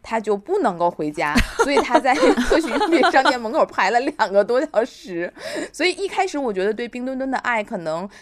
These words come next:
是在那些看了动图啊，看了动画片儿啊，被带货的中国人。但是随着冰墩墩的这个形象，我觉得是在，呃，海外的媒体上，比如 TikTok 啊，或者是 Instagram 上面越来越火，可能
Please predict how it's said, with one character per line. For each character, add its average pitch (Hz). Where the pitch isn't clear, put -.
是 233
在 208
那 262
些 294
看 311
了 269
动 285
图 214
啊， 226
看 262
了 247
动 262
画 254
片 277
儿 302
啊， 226
被 240
带 254
货 254
的 220
中 269
国 247
人。 147
但 311
是 294
随 214
着 269
冰 262
墩 277
墩 277
的 214
这 285
个 247
形 180
象， 311
我 180
觉 170
得 214
是 254
在， 226
呃， 175
海 185
外 330
的 277
媒 190
体 196
上， 175
比 165
如 175
TikTok 285
啊， 165
或 254
者 202
是 -
Instagram 214
上 185
面 156
越 277
来 208
越 220
火， -
可 269
能 226